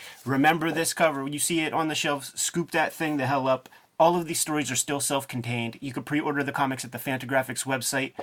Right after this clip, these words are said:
Jimmy and I have link trees in the description below this video where you could get to our comics, you could get to our Patreons.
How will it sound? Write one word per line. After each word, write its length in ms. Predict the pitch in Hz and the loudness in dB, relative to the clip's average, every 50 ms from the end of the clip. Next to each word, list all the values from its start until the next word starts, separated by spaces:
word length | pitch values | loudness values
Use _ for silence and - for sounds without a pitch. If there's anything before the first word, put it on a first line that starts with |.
| - - - - | -14 -14 -16 -10
Jimmy 260 | 135 123 165 185 185 170 | -2 2 2 4 4 4
and 80 | 160 | 4
I 80 | 160 156 | 4 4
have 180 | 139 131 117 | 4 2 0
link 200 | 127 143 143 139 | -2 -2 -2 -2
trees 320 | - - 143 143 139 123 - | -2 -2 0 0 0 -2 -2
in 100 | - 131 | -2 -4
the 60 | 127 | -4
description 520 | 123 120 117 - - 170 156 - - 147 | -2 -2 -4 -2 0 0 0 0 0 0
below 240 | 131 135 131 139 135 | 0 0 0 -2 -2
this 200 | 131 123 117 107 | -2 -4 -6 -4
video 280 | 113 127 123 123 127 127 | -4 -4 -2 -2 -2 -2
where 140 | 120 123 123 | -2 -2 -4
you 80 | 120 | -4
could 140 | - 131 127 | -4 -4 -4
get 140 | 143 143 139 | -4 -4 0
to 60 | - | 2
our 140 | 131 127 127 | 2 2 2
comics, 460 | 123 - 127 123 123 123 117 - - | 2 2 2 2 2 -2 -4 -6 -8
you 80 | 120 110 | -8 -8
could 100 | 123 120 | -8 -6
get 160 | 123 135 123 | -6 -4 -4
to 80 | 135 131 | -2 0
our 160 | - 127 123 | 0 0 0
Patreons. 800 | - - 123 120 117 - 123 123 127 120 120 117 117 - - | 0 -2 -4 -4 -4 -4 -4 -2 -2 -2 -2 -2 -4 -6 -8